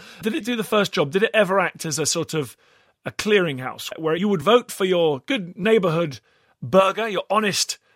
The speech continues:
sort of leading citizen, and, and then he would go and chat with everyone else, and a president would emerge from that milieu. Did it ever sort of work like that, or did everyone just elect people who promised to install a quote-unquote kind of a party leader into the presidency?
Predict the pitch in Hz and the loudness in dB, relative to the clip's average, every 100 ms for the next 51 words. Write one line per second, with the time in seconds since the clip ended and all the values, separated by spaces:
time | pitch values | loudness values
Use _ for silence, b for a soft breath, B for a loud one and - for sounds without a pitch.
0 | - 170 156 196 175 160 - 175 156 190 | -10 -6 -2 -2 0 -2 -4 -4 -2 -4
1 | 262 170 170 175 175 165 277 247 190 208 | -4 -6 -4 -4 -2 0 0 0 2 2
2 | 196 165 151 - - 196 175 165 165 156 | 2 0 0 0 0 -2 0 0 0 -2
3 | - 170 160 - 180 160 165 151 151 156 | -6 -8 -6 -4 -6 -6 -8 -6 -4 -2
4 | 160 151 127 - 156 147 147 - 143 143 | -2 -2 -4 -8 -8 -8 -8 -8 -8 -6
5 | 139 110 196 - - 196 190 190 147 165 | -6 -6 -6 -4 -4 -6 -6 -6 -4 -4
6 | 226 190 196 220 220 180 185 196 208 190 | -2 -4 0 -2 -2 -6 -6 -2 -2 -2
7 | 160 - 160 180 - - 175 160 160 131 | -4 -6 -4 -2 -4 -8 -8 -8 -6 -6
8 | 139 - - 160 139 - b b - 160 | -8 -8 -4 -4 -2 -6 b b -14 -8
9 | 151 139 - 160 143 131 123 b b b | -2 0 0 0 0 -2 -6 b b b
10 | b - - - 165 - 139 - - 156 | b -20 -18 -4 -4 -4 -8 -8 -8 -6
11 | 147 - - 156 - 135 139 139 123 160 | -6 -8 -4 -4 -4 -6 -4 -4 -6 -10
12 | 135 - 131 131 117 101 - | -12 -14 -12 -12 -12 -16 -20